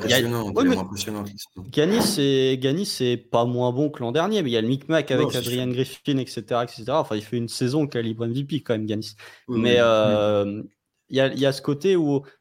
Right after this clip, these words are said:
Speaker 1: tu vois, les, les... pour regarder pas mal ce qui, ce qui se fait du côté du Twitter, euh, U S, il y a Matt Moore qui est un, un, un, un, quelqu'un qui écrit beaucoup sur la N B A, qui parle beaucoup de, de M V P, qui dialogue beaucoup avec les fans,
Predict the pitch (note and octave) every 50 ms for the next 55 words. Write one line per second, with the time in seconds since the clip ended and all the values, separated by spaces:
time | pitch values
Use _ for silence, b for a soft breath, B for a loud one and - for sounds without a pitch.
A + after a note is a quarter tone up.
0 | B - - B2 F3 A3 A3 G3 D#3 C3+ B2+ B2+ B2+ B2 A#2+ A#2+ A#2 - - -
1 | _ - B2+ A#2 A2 A#2 B2 A#2 B2 A#2 A#2 B2+ C#3+ C#3 - B2+ B2 C3+ D3 C#3
2 | C#3 _ - A#2+ A#2 A2+ A2+ A2+ A2 - - C3 A#2 - - D3 C#3 C3+ C3 -
3 | B2 - C3 A#2+ A#2+ G#2+ _ - - _ - B2 A2+ A#2 A#2 A#2 A2 A2 - C3+
4 | D3 F#3+ G3+ - - A#2+ G#2+ A2 A#2 A2+ - - D3+ D3+ C#3+ - - A#2 A2 G2+
5 | G2+ G2 G2 F#2+ b b b b b _ - G2 G2 F#2+ G2 G2 - G2+ G2 F#2+
6 | - - - G2 G2 G#2 G#2 G2 - - _ _ _ _ _ _ - - B2 -
7 | C#3 C3+ C#3 - - A#2+ A2+ A2+ A2 - - - A#2+ A2+ B2 B2 - D3+ C#3 -
8 | - B2+ A#2 A2+ A#2 A#2+ A#2+ B2 C3+ C#3+ C#3+ C#3 - - - _ _ - A2 G#2
9 | G#2+ G#2 B2 A#2+ - - C3+ A#2 A#2 A2+ A2 G#2+ G#2+ A2 A2+ A2 A2 A2 A2 A2+
10 | - - G#3 G3+ - - A#2+ A2+ A2+ B2 C3+ C#3 D3 C3 A#2+ A2+ C3 C3 - -
11 | D3+ C3+ B2 - - - A2 - - F3+ G#3+ G3+